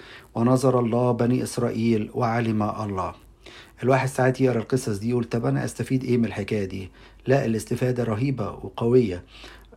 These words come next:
العبودية هنا إشارة لعبودية الخطية، والملك أو فرعون هنا هو إشارة للشيطان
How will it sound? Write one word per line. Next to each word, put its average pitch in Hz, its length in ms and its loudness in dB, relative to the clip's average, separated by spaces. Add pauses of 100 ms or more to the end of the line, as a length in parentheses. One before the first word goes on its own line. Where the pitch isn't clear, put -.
(120)
العبودية 127 520 6
هنا 143 260 2
إشارة 147 260 -2
لعبودية 123 580 4
الخطية، 117 500 0
والملك 110 520 0
أو 113 100 0
فرعون 117 440 -2
هنا 117 180 -2
هو 120 180 0
إشارة 117 360 -2
للشيطان 110 540 -4